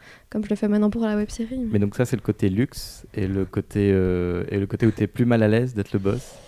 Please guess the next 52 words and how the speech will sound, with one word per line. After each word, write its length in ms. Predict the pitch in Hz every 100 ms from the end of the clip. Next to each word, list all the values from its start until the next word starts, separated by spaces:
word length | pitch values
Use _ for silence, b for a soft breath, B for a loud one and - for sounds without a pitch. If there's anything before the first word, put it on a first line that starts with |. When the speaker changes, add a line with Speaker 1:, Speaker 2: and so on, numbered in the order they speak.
| -
Speaker 2:
c'est 60 | 98
sur 200 | - 101
quoi ? 160 | - 110
Speaker 1:
C'est 160 | 254
que 100 | -
sur, 280 | - 240 233
euh, 480 | 220 214 214 208 208
c'est 140 | 233
que 80 | 226
tu 140 | -
dois, 460 | 208 220 214 208 202
hum, 300 | 202 196 196 190 _ _ _ _ _ _ - - _
tu 140 | - 220
dois 420 | 185 190 185 190
toujours 300 | - 220 220
être 100 | 214
sûr 220 | - 254
de 100 | 226
toi, 280 | 220 269 294 330 _ _ -
même 200 | 220 202
s'ils 300 | - 190 196
acceptent 340 | 180 226 202
que 120 | -
je 40 | 196
ne 120 | 190
le 60 | 196
sois 140 | 208
pas 120 | 220
toujours, 260 | - 254 285
Speaker 2:
Mhm. 60 | 226
Speaker 1:
mais 160 | 202 b b b _ -
comme 140 | 220
c'est 80 | 220
toi 120 | 214
qui 120 | 226
dois 100 | 208
prendre 220 | 202 214 208
les 60 |
décisions, 460 | 196 202 214 208 277
tu 120 | 240
dois 100 | 214
prendre 180 | - 214
les 60 | 190
bonnes 200 | 190 190
décisions, 500 | 190 202 202 240 254
tu 100 | 214
dois 140 | 208
rassurer 480 | 185 196 - 220 220
les 100 | 220
comédiens, 680 | 220 214 202 220 220 226 220
tu 80 | - _
dois, 100 | 220